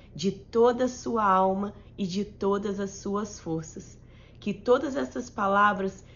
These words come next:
que hoje lhe ordeno estejam em seu coração.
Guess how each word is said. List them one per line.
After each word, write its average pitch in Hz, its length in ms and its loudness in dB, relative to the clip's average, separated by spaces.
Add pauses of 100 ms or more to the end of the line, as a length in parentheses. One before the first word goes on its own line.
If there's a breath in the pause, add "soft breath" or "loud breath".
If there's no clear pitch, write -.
(140)
que 202 200 -2
hoje 240 360 6
lhe 254 160 -2
ordeno 214 580 0 (240 loud breath)
estejam 208 760 -2 (120)
em 202 160 -2
seu 202 420 -2
coração. 214 840 -4